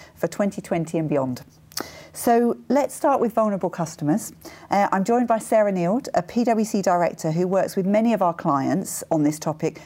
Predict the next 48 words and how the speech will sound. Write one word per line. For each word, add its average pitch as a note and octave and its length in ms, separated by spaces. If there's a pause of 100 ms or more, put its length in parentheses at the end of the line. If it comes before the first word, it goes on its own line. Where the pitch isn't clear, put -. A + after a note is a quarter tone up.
particularly A3 440
in G3+ 60
the G3 80
consumer F#3 400
credit E3 340
space. - 500 (840)
And B3+ 280
Sarah, D4 380
the A3 180
issue E4 300
of A#3 140
vulnerable A3 440
customers C#3 800 (100)
is F3+ 100
something A#3 480
that - 160
the F#3 100
F F#3+ 120
C - 180
A F3+ 60
has F3 100
been D#3+ 180
focused E3 440
on D#3 120
for D#3 140
some D#3 280
time, D3 600 (380)
um, E3 320
but E3 180
they F3 140
seem G#3 460
to F3 280
have D#3+ 560
upped - 300
their D3 200
game C#3 580
this D3+ 260
year C#3 180
in D3 100
terms D3 280
of C#3 80
talking D3+ 320
about B2 340
it. - 160 (380)
Can D4+ 160
you E4+ 100
tell B3+ 340
us - 380